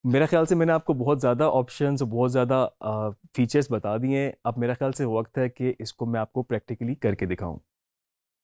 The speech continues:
तो जैसे कि आप देख सकते हैं कि इस वक्त मेरे पास टाइमलाइन पे कुछ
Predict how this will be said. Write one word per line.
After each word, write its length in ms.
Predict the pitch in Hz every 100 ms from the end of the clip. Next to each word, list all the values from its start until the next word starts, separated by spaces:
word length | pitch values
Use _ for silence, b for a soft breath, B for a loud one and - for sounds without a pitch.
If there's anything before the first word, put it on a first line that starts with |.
| _ _ _ _ _
तो 260 | 147 143 -
जैसे 240 | 135 135 170
कि 80 |
आप 120 | 170 151
देख 200 | 143 -
सकते 280 | 151 -
हैं 80 | 156
कि 120 | 147
इस 160 | 131 -
वक्त 120 | 139
मेरे 160 | 127 123
पास 300 | 127 127 -
टाइमलाइन 440 | 113 113 120 120
पे 300 | 117 127 160 - _ _ _ -
कुछ 500 | 123 - - -